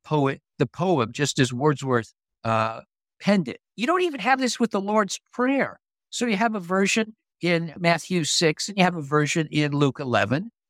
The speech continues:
and they're obviously the same prayer, but they're not word for word identical. So you have this sort of ph-, this weird phenomenon where it's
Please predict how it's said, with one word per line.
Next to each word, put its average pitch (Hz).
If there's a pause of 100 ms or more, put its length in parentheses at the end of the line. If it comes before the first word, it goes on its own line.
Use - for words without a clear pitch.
(100)
and 156
they're 151
obviously 147
the 110
same 117
prayer, 127 (440)
but 170
they're 147
not 175
word 165
for 160
word 156 (180)
identical. 151 (240)
So -
you 233
have 262
this 254
sort 196
of 165
ph-, 170
this -
weird 202
phenomenon 147 (300)
where 185
it's 175